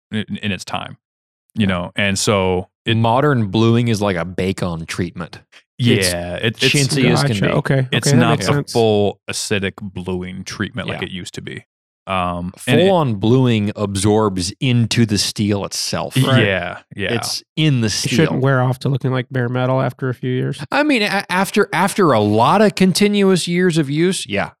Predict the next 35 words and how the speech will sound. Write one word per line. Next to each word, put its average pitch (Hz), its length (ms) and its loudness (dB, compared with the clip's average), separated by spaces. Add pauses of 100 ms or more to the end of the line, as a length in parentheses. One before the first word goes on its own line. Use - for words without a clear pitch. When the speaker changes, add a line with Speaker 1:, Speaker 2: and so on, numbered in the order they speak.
Speaker 2:
th-, 120 120 -6
that'll 120 200 2
happen. 92 360 -6
Speaker 1:
Yeah. 101 320 -2 (320)
It, 170 160 2
it 208 160 2
still 285 220 0
requires 143 440 2
Speaker 2:
But, - 100 2
Speaker 1:
maintenance 123 340 -2
because 127 240 -2
Speaker 2:
but 139 100 4
Speaker 1:
it - 0 -
Speaker 2:
it 170 60 4
Speaker 1:
is 156 60 2
Speaker 2:
can 151 100 2
Speaker 1:
still 123 240 4
Speaker 2:
be 123 100 4
reblued. 107 440 2 (380)
Speaker 1:
Yeah. 95 280 -2 (400)
Yeah. 104 200 -2
If 113 120 -2
Speaker 2:
Yeah. 113 60 2
Speaker 1:
you, 147 120 2
if 127 120 -4
you, 185 240 4 (120)
Speaker 3:
No, 147 140 0 (120)
Speaker 1:
and, 147 140 2
and 156 140 4
Speaker 3:
yeah. 165 40 6
Speaker 1:
you 202 60 6
can 165 180 0
get 127 200 -2
the 113 80 -4
kits - 640 -6